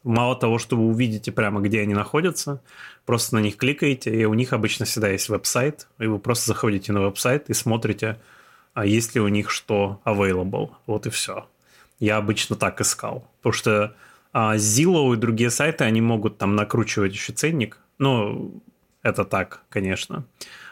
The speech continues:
А, тоже неплохой, э, вариант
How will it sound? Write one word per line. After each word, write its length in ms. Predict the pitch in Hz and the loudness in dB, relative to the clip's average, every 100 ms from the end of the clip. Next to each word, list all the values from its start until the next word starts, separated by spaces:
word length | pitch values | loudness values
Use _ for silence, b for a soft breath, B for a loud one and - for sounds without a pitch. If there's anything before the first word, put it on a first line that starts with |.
| B | B
А, 300 | 110 104 101 | 0 2 2
тоже 300 | 98 120 98 | 2 2 4
неплохой, 560 | 104 95 104 - 107 101 | 0 0 -2 -2 0 2
э, 420 | 98 104 107 - | 2 0 -2 0
вариант 540 | 110 104 98 98 - | 2 2 2 0 -4